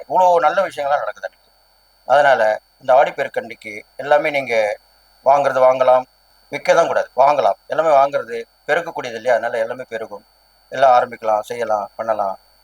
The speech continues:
அப்படின்னு சொல்லி நீங்க இதெல்லாம் செஞ்சுட்டு வந்தீங்கன்னா உங்களுடைய வாழ்க்கை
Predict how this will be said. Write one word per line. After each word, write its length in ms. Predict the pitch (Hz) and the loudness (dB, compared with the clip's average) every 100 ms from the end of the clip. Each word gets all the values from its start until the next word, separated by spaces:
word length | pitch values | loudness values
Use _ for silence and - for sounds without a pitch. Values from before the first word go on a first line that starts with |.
| _ _ _ | _ _ _
அப்படின்னு 280 | 127 127 123 | -10 -10 -8
சொல்லி 240 | 120 107 104 - _ _ _ _ _ _ _ _ _ _ _ 139 | -8 -8 -12 -16 _ _ _ _ _ _ _ _ _ _ _ -2
நீங்க 220 | 139 123 110 107 _ _ _ - | 0 0 0 -2 _ _ _ -2
இதெல்லாம் 240 | 139 151 147 | 0 0 -2
செஞ்சுட்டு 260 | 147 139 | -8 -4
வந்தீங்கன்னா 300 | 120 110 104 98 95 _ _ - | -4 -4 -6 -6 -8 _ _ -16
உங்களுடைய 360 | 123 120 113 110 | -10 -8 -4 2
வாழ்க்கை 420 | 123 135 - | 2 2 -4